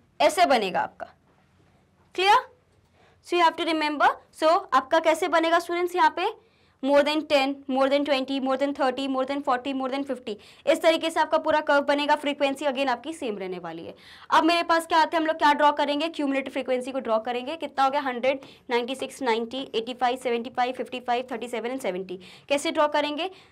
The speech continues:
यहाँ पे आपको याद रखना, क्योंकि अब यहाँ पे more than हो गया है, याद रखना, यहाँ पे क्या हो गया आप स्टूडेंट्स, ये more than हो गया है। तो क्यूमुलेटिव फ्रीक्वेंसी कैसे बनेगी,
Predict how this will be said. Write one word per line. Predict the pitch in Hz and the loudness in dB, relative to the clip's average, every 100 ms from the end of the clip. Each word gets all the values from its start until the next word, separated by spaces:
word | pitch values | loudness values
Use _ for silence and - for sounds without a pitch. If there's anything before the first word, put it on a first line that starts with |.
| _ - | _ -2
यहाँ | 285 285 | 0 2
पे | 320 | 2
आपको | 311 330 | 2 2
याद | 294 269 | 2 2
रखना, | 294 | -2
क्योंकि | 349 339 349 | -2 2 2
अब | 339 | 4
यहाँ | 320 320 | 2 4
पे | |
more | 339 294 311 | 4 6 6
than | 285 339 | 4 2
हो | 277 | 0
गया | 208 185 | -2 -4
है, | - _ _ 254 | -6 _ _ 4
याद | 277 269 | 4 4
रखना, | 254 214 185 - _ - | -2 -6 -10 -14 _ -6
यहाँ | 254 285 | 2 2
पे | 302 | 2
क्या | 339 339 | 0 2
हो | 339 | 2
गया | 294 320 | 4 2
आप | 320 | 0
स्टूडेंट्स, | - 302 370 466 - _ _ _ _ _ _ _ _ _ 262 | -4 -2 -2 -2 -10 _ _ _ _ _ _ _ _ _ -2
ये | 302 | 2
more | 285 302 | 4 4
than | 311 330 320 | 4 2 0
हो | 240 | -2
गया | 202 | -4
है। | 175 - _ _ _ - | -6 -10 _ _ _ -10
तो | |
क्यूमुलेटिव | 330 330 320 330 349 | -2 0 2 0 -4
फ्रीक्वेंसी | 339 330 320 349 | -4 -2 -2 -2
कैसे | 349 311 349 | -2 -2 0
बनेगी, | 294 320 320 370 | 0 0 0 -2